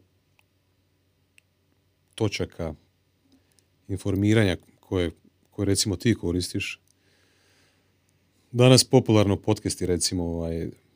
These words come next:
pa opet možemo hakirati svoj život, pa možemo i šetat na Sljemenu ako smo sami, pa možemo slušat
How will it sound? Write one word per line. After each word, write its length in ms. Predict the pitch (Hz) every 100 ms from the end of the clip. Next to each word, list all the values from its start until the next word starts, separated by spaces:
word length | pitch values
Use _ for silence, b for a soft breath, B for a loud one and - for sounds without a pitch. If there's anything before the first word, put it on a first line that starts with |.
| _ _ _ _ _ _ _
pa 100 | 101
opet 460 | 107 113 107 - -
možemo 340 | 101 92 92
hakirati 540 | 98 90 98 101 -
svoj 200 | 82 95
život, 260 | 87 90 -
pa 60 | 85
možemo 420 | 87 82 82 82
i 160 | 113
šetat 340 | 107 101 95 90
na 100 | 85
Sljemenu 420 | - 90 85 82
ako 180 | 82 -
smo 180 | - 78
sami, 320 | - 85 85
pa 120 | -
možemo 340 | 82 80 82
slušat 520 | 78 - 80 - -